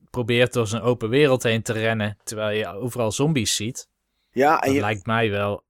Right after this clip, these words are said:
Speaker 1: ergens wel leuk. Ik, maar ik heb er, denk ik, de, de vrienden niet voor, zeg maar, om het te doen.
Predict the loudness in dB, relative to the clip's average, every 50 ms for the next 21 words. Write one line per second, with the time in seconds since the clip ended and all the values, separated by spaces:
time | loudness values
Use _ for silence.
0 | _ _ -4 0 2 2 2 2 0 -2 -2 0 2 4 2 2 2 -2 -8 -10
1 | -8 -6 -4 -4 -4 -2 -2 -2 0 0 0 -2 -2 -6 _ _ -8 -4 -4 -2
2 | -2 -2 -4 -2 -2 -2 0 0 0 -2 -2 -4 -8 _ _ _ _ -8 -6 -4
3 | 0 0 2 2 2 2 0 0 0 -2 -2 0 0 2 2 0 0 -2 -4 -2
4 | -2 -2 -2 -2 -2 -4 -4 -8 -10 -8 -4 -4 -2 -2 -4 -8